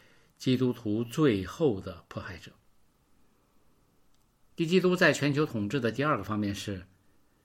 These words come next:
他将成为不信的人的最后统治者。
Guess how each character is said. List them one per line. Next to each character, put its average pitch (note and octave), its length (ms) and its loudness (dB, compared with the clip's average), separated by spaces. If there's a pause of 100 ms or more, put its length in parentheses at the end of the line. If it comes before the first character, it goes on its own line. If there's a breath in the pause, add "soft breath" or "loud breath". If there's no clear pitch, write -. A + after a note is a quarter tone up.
(280)
他 A#2 140 -6
将 B2+ 160 4
成 D3 200 2
为 D3 140 4
不 D3+ 280 -10
信 F3+ 440 2
的 G#2 120 -4
人 F#2+ 260 -6
的 G2 260 -6 (280 soft breath)
最 C3+ 320 2
后 D3 360 -4 (180)
统 F2 260 -10
治 G2 120 -12
者。 - 160 -12